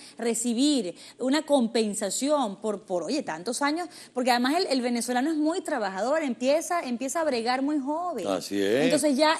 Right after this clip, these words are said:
Speaker 1: ya en tiempos donde quizás comienzan los achaques o las enfermedades atacan, lo mínimo que tú te mereces es un poco de tranquilidad.
Speaker 2: Y ahí había uno de los diputados que tomó la palabra y lo dijo bien claro. Por cierto que esto es la tercera, eh, a, a, justo la,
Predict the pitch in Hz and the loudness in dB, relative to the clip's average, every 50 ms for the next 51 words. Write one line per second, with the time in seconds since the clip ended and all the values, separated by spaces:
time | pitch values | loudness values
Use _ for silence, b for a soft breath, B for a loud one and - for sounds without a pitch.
0 | - 277 269 311 320 359 381 359 - 349 359 320 269 226 196 - 226 233 233 240 | -2 0 2 2 2 2 -2 -2 0 0 2 2 0 0 0 -2 -2 0 0 0
1 | 240 240 233 233 233 254 233 - 262 254 262 262 - 302 294 269 294 285 - 311 | 0 0 -2 -2 -2 -4 -2 0 0 0 -2 -4 -4 -4 -2 -2 -2 -2 -2 -2
2 | 285 294 277 240 214 - 269 269 262 254 247 240 226 226 214 208 202 202 208 208 | -2 -2 -2 -2 -2 -2 -2 -2 -2 -2 -4 -6 -6 -6 -6 -6 -6 -8 -10 -10
3 | - 214 208 208 208 214 220 233 294 294 285 285 - 349 285 226 226 220 220 233 | -10 -10 -10 -8 -8 -6 -4 -4 -4 -4 -6 -6 -6 -6 -4 -4 -4 -4 -4 -4
4 | 214 240 294 320 359 370 370 - 302 269 - 262 - 330 349 349 349 339 254 208 | -2 -2 -2 -2 -4 -4 -6 -6 -6 -6 -8 -8 -10 -8 -6 -4 -4 -4 -4 -4
5 | - 202 190 196 214 220 - 254 247 - 294 311 - - 285 262 - 202 185 156 | -6 -8 -8 -8 -10 -8 -8 -8 -8 -6 -6 -6 -6 -6 -6 -6 -6 -6 -8 -10
6 | - 101 95 - - 127 135 135 143 175 220 226 220 214 220 226 226 202 170 139 | -10 -12 -14 -8 0 2 4 6 6 6 6 6 6 4 4 4 4 4 4 4
7 | 123 117 - 110 - - 127 135 - - - 127 110 117 139 160 - 135 107 107 | 4 2 0 0 2 2 4 4 2 0 -2 -2 -2 0 0 0 0 0 0 2
8 | 104 110 123 143 156 B B B B B - 123 113 113 110 113 131 143 147 139 | 0 0 0 -2 -4 B B B B B -6 0 2 2 4 4 2 2 0 0
9 | 127 139 127 120 104 123 - - - - 208 175 190 185 - - 190 185 180 175 | 2 2 2 2 2 0 -2 -2 -2 -2 0 0 -2 -2 4 6 6 6 6 4
10 | 180 175 170 - 135 110 - 165 156 139 123 123 113 110 110 - - 127 - - | 0 0 2 2 0 2 4 4 4 4 4 2 0 -4 -8 -8 -8 -8 -4 -2
11 | 120 127 - - - 147 151 - 190 180 160 | -4 -4 -4 -4 -4 -4 -4 -2 -2 -2 -2